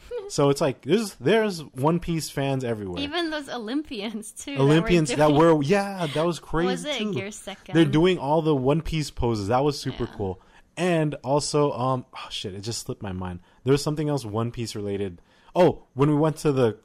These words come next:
Speaker 1: our, the Second Sky Music Festival for Porter Robinson, we, there was a guy that's like, "Oh, I like your hat." 'Cause
Speaker 2: Oh,
Speaker 1: I was wearing a
Speaker 2: yeah,
Speaker 1: Luffy,
Speaker 2: everyone knows
Speaker 1: Luffy's hat.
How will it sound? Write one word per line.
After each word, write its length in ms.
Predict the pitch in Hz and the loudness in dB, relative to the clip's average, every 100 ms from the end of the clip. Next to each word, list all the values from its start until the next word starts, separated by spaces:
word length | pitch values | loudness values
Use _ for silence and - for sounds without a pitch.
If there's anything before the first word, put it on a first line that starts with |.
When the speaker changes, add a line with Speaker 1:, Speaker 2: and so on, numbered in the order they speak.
| - | -2
Speaker 1:
our, 160 | 120 - _ - | -2 -2 _ -8
the 80 | 117 | -4
Second 560 | - 139 143 135 120 117 _ _ | -2 -2 0 0 -2 -8 _ _
Sky 420 | - - 131 120 | -14 -2 0 2
Music 300 | 113 131 135 | 2 2 0
Festival 400 | - 127 - 127 | 0 -4 -2 -4
for 160 | 127 110 | -2 -4
Porter 240 | - 113 | -4 -2
Robinson, 460 | 107 101 120 - 131 | -2 -4 -6 -8 -6
we, 240 | 113 107 - _ _ - | -6 -8 -18 _ _ 0
there 100 | 135 | 2
was 120 | 131 | 2
a 20 | |
guy 220 | 107 123 | 2 2
that's 240 | 120 104 - | 2 -2 -6
like, 140 | 101 | -6
"Oh, 100 | - | -2
I 80 | 160 | 0
like 200 | 123 143 | 0 -2
your 80 | 104 | -4
hat." 320 | 104 131 - | -4 -6 -6
'Cause 120 | - 131 | -4 4
Speaker 2:
Oh, 40 | |
Speaker 1:
I 20 | 143 | 4
was 80 | 131 | 6
wearing 180 | 139 | 4
a 40 | 131 | 4
Speaker 2:
yeah, 60 | 131 | 2
Speaker 1:
Luffy, 120 | 156 | 0
Speaker 2:
everyone 320 | - - 98 | -2 -2 -4
knows 300 | 190 185 190 | -8 -10 -6
Speaker 1:
Luffy's 280 | 135 139 113 | -4 -4 -4
hat. 340 | 113 104 95 | -4 -4 -4